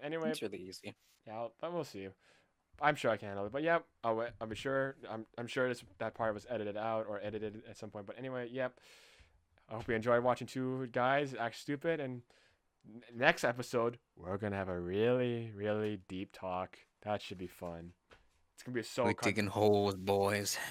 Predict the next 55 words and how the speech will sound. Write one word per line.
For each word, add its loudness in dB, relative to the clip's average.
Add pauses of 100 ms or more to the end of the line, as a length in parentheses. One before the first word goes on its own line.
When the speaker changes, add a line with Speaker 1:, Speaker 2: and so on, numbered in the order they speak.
Speaker 1:
Yeah, 2
we're 0
gonna 0
Speaker 2:
We -2
Speaker 1:
d- -8
Speaker 2:
get 2
into 0
the 0
deep -4 (160)
stuff. -2 (400)
Digging 8
for 0
gold. 10 (140)
Speaker 1:
Yeah, 8
sure. 10
We're, 4
we're 2
going 4
the 2
deep -4
end. 4 (100)
We're -2
gonna 2
talk 2
about 4
some -4
stuff 2
that's -4
gonna -4
be -2
very 4
contrast -2 (400)
to 0
what 0
our 6
episodes, 0
our 0
previous -4
episodes -8
were -6
all -4
about. -10
But, -10
um, -10 (520)
hopefully -2
you 2
enjoy 0
it. -4
We'll -4
see. -6 (380)
Hope -8
you 2
enjoyed 2
this -2
episode. -2